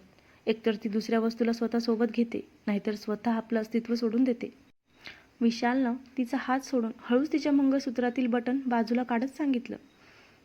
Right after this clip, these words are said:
खूप खोल अर्थ दडला होता त्या एका वाक्यात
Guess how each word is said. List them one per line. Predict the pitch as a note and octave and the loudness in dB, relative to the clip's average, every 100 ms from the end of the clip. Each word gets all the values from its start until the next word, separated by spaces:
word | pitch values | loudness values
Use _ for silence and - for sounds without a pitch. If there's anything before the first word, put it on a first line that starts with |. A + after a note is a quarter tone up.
| _ _ _ | _ _ _
खूप | - D4+ - | -4 -4 -2
खोल | - C4+ C#4 | 2 4 4
अर्थ | B3 C#4 | 2 0
दडला | C4 B3+ C#4 | 2 2 0
होता | A#3+ - - - - - - | 0 -4 -12 -16 -20 -16 -2
त्या | A#3 | 2
एका | A#3 A#3+ | 2 2
वाक्यात | A3+ A3 - | 0 -2 -6